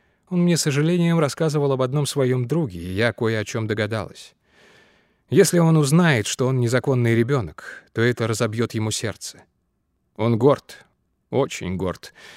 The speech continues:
и у него есть девушка. Не хочу вдаваться в детали, но скоро он появится здесь и захочет узнать о своем отце, узнать все подробности. Естественно, что родители девочки тоже этого хотят.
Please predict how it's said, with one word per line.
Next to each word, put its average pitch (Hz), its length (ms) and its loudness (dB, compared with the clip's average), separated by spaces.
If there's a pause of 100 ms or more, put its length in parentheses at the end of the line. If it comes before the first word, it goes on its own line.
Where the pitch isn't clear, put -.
(380)
и 120 200 4
у 117 120 4
него 117 240 2
есть 113 260 0
девушка. 95 500 -6 (580)
Не - 100 -6
хочу 208 240 -4
вдаваться 123 440 0
в 98 60 -4
детали, 110 400 -4
но 95 180 -2
скоро 120 280 -2
он 117 120 -2
появится 117 480 -2
здесь 107 360 -4
и 107 40 -4
захочет 113 420 -6
узнать 113 320 -6
о 113 60 -6
своем 104 340 -2
отце, 101 440 -8 (260)
узнать 110 320 -2
все - 200 -2
подробности. 120 680 -4 (920)
Естественно, 180 680 2
что - 160 -2
родители 135 420 0
девочки 135 480 -2
тоже 139 360 0
этого 90 320 -4
хотят. - 520 -12